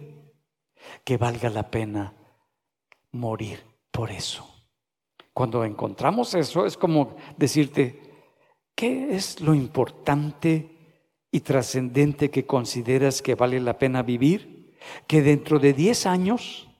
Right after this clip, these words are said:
tú vas a ver sus efectos. Que dentro de cien años ya no vas a estar, vas a ver también, ah, que valga la pena.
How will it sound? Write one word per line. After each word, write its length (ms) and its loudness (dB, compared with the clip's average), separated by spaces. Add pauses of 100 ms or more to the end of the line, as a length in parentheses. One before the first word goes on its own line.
(680)
tú 580 4
vas 240 -4
a 60 0
ver 300 -2 (640)
sus 260 -4
efectos. 720 -2 (500)
Que 120 6
dentro 400 4
de 360 6
cien 600 4
años 720 0
ya 100 -4
no 140 2
vas 160 2
a 40 -2
estar, 540 0 (400)
vas 240 0
a 80 2
ver 200 0
también, 540 -4 (840)
ah, 220 -10 (180)
que 140 2
valga 300 -2
la 120 -4
pena. 420 -6